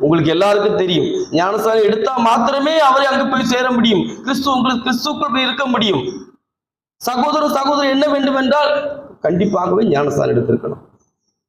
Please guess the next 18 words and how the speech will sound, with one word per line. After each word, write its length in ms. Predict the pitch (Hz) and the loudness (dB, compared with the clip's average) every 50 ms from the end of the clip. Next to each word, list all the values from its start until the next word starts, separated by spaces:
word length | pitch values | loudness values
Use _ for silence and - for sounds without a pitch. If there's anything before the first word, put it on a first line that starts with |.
| _ _ _ _ _ _ _ _ _ _ _ - | _ _ _ _ _ _ _ _ _ _ _ -8
அதை 220 | - 143 147 151 | -6 -2 -2 0
விட்டு 320 | 175 196 - 277 262 240 | 0 0 2 2 2 2
விடும்போது, 440 | 208 202 202 196 208 - - 240 202 185 | 2 4 4 4 4 4 2 2 2 2
உங்களை 300 | 175 160 160 151 151 156 | 2 2 2 2 2 2
எப்படி 220 | 156 202 190 180 | 2 2 2 2
நாங்கள் 440 | 160 151 143 135 127 120 120 - - | 2 2 2 2 0 0 -2 -2 -2
தெரிந்து 300 | - 165 190 202 214 175 | 0 0 2 2 0 0
கொள்ள 200 | 160 147 143 135 | 0 0 0 0
முடியும்? 280 | 135 151 180 208 190 | 0 2 0 0 0
கிறிஸ்து 340 | - - 233 240 - 277 240 | 0 0 0 0 2 2 2
உங்களை 240 | 208 202 190 185 180 | 2 2 0 0 0
எப்படி 220 | 185 185 202 190 | 0 0 2 2
ஏற்றுக்கொள்ள 440 | 185 196 190 185 196 185 170 156 147 | 2 2 2 0 0 0 0 0 0
முடியும்? 360 | 139 135 135 143 - - - - - - - _ _ _ _ _ _ _ _ - | 0 0 0 0 0 -2 -4 -6 -12 -20 -20 _ _ _ _ _ _ _ _ -4
என்னுடைய 580 | 185 214 226 269 285 294 330 - 339 339 - | -2 0 2 2 2 2 2 0 0 0 0
கட்டளைக்கு 460 | - 320 302 311 311 330 320 330 320 - | 0 0 0 -2 -2 -2 -2 -2 -4 -2
கீழ்ப்படியவில்லை 680 | - 294 311 311 311 302 311 311 302 294 277 277 277 269 | -2 -2 -2 -2 -2 -2 -2 -2 -2 0 0 0 0 0
என்றால், 640 | 269 247 277 277 294 285 294 - - 147 143 | 0 0 0 0 0 0 0 0 0 -2 -2